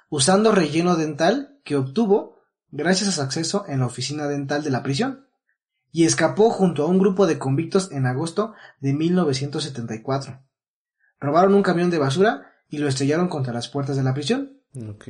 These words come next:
Speaker 1: Después de tres meses de búsqueda, el F B I logró localizarlo en Virginia. En esta ocasión,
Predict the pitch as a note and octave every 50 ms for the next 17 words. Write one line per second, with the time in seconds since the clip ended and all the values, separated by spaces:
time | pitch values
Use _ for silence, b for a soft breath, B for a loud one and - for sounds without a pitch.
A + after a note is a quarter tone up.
0 | A#2+ C#3 D#3 E3+ D#3 B2+ C3 D3+ D#3 D3 - A3+ B3+ C4+ C#4+ A3 A#3 A#3+ G#3 A3+
1 | A3 G3+ G#3 F#3 D#3 D3+ E3+ F#3+ F#3 - F3+ F3 G#3+ b b b b b b b
2 | b - D3 D3+ E3+ A3+ A3+ A#3+ A3+ G3+ G3+ F#3+ G3 G3 F#3+ D#3+ D#3 D#3+ E3 E3
3 | E3 E3 - C3+ B2+ B2+ C3 C3 C3 C3 C3 C3+ C3+ C3 F#3+ A3 G#3 E3 C#3 C3+
4 | - - - _ _ _ _ _ _ _ _ _ - D3+ E3 F3 - G3+ G3 G3
5 | G3 F#3+ F#3 A3 A#3 C4 -